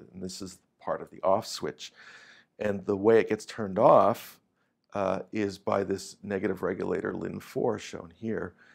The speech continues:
Uh, and so what was lin four? And the key breakthrough here came out of Victor's lab, uh, when he was a,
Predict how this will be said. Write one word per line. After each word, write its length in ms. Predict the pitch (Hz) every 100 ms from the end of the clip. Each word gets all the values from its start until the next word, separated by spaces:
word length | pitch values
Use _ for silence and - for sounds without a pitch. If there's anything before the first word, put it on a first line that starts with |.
| _ _ _ _
Uh, 280 | 98 95 90 -
and 160 | 92
so 120 | 90 95
what 240 | 95 98
was 180 | 104 98
lin 200 | 98 92
four? 360 | - 120 107
And 120 | 90 92
the 80 |
key 220 | 95 - 151
breakthrough 460 | 110 104 - 90
here 240 | 90 185 151
came 260 | - 117
out 140 | 104 92
of 100 | 87
Victor's 400 | 131 - 107 -
lab, 420 | 76 69 117 -
uh, 100 | 95
when 180 | 90 92
he 80 | 101
was 180 | 92 98
a, 160 | 87